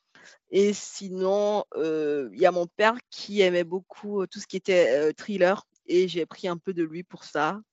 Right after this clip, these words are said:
Je lisais, euh, j'ai récupéré des livres de sa collection d'Agatha Christie et aussi les Hercule Poirot, enfin, les Hercule Poirot, c'est Agatha Christie déjà, <laughs> mais en fait, euh, tout ce qui était aussi, euh, Arsène Lupin,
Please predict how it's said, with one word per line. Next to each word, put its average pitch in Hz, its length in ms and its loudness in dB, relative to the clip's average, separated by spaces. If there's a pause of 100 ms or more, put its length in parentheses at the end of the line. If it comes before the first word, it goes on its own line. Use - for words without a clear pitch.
(180)
Je 165 140 -6
lisais, 180 600 6
euh, 151 320 -4 (680)
j'ai 185 120 -2
récupéré 185 600 4
des 160 120 4
livres 170 160 -6
de 160 40 -6
sa 175 200 0
collection 165 520 -4
d'Agatha 151 360 -4
Christie - 520 -14 (760)
et 185 160 10
aussi 175 320 -2
les 170 100 2
Hercule 160 400 0
Poirot, 170 720 2
enfin, 151 320 -4
les 139 100 -4
Hercule 165 320 -4
Poirot, 156 220 -8
c'est 156 120 -10
Agatha 143 240 -8
Christie - 320 -20
déjà, 165 240 -2
<laughs> - 580 -4
mais 160 540 0
en 165 80 0
fait, 208 240 0 (120)
euh, 160 300 4
tout 233 100 -10
ce 220 180 -8
qui 196 320 -4
était 190 420 4
aussi, 170 680 -4
euh, 147 180 0 (120)
Arsène 170 320 -4
Lupin, 175 320 -4